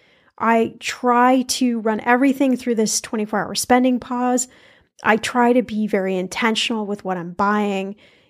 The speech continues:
Is it something similar to what I already have? Do I need it? Do I want it? Like, what category does it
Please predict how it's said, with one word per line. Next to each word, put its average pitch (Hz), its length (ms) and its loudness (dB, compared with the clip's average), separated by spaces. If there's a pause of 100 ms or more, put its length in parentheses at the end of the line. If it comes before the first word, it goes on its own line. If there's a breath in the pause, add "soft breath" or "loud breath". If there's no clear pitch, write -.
(120)
Is 233 220 2
it 208 160 0
something 226 460 0
similar 233 560 2
to - 100 -18
what 175 140 -6
I 160 60 -4
already 170 240 -8
have? 269 360 2
Do 196 140 0
I 180 80 -2
need 247 300 0
it? 254 300 4
Do 196 140 -4
I 180 100 -4
want 247 340 2
it? 254 200 2
Like, 214 160 -4
what 226 260 -2
category 233 600 -4
does 196 200 -4
it - 160 -14